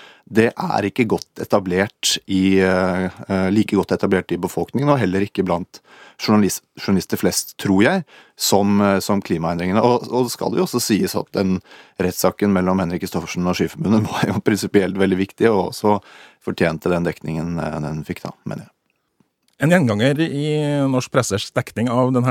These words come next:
Speaker 2: nyhetssaken var jo at de fleste brukte N T B sin artikkel og post-, postet den på sine nettsider.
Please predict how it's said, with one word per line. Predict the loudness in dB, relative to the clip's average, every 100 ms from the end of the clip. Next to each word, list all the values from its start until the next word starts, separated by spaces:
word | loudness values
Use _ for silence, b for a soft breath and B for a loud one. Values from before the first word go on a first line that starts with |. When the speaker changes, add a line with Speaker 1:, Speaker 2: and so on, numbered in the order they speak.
| 2
Speaker 2:
nyhetssaken | 0 0 -2 0 -2
var | 0 0
jo | 0
at | -2 -2
de | -2
fleste | -2 -4 -2 -4
brukte | -4 -6 -8
N | -6
T | -6
B | -6 -6 -2 -2 0 0 -2
sin | -2 -2 0 0
artikkel | 0 0 -2 -4 -4 -2 0
og | -2 -4
post-, | -12 -12 _ -4 -2 -2
postet | -4 -4 0
den | 2 0
på | 0 -2
sine | 0
nettsider. | 0 -2 -2 2 4 4 4 2 2 2 0 -2